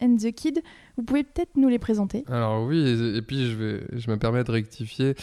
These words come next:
Speaker 2: je suis pas le créateur de, de ces belles chorales.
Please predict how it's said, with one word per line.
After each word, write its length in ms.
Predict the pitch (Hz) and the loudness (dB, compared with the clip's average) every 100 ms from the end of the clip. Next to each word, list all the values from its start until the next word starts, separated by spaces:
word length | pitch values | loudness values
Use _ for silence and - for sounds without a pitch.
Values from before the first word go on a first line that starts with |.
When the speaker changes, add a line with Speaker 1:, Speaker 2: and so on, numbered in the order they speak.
| - - | -14 -16
Speaker 2:
je 60 | |
suis 100 | - | -16
pas 160 | - 131 | -6 -4
le 60 | 113 | -4
créateur 580 | - 113 104 110 117 | -4 -2 0 0 -2
de, 340 | 110 98 95 98 | 0 -2 -2 -4
de 120 | 104 | -4
ces 400 | 95 - 101 98 | -6 -4 -4 -4
belles 340 | 95 104 123 117 | -4 -2 0 0
chorales. 480 | 120 104 120 147 | 0 0 2 0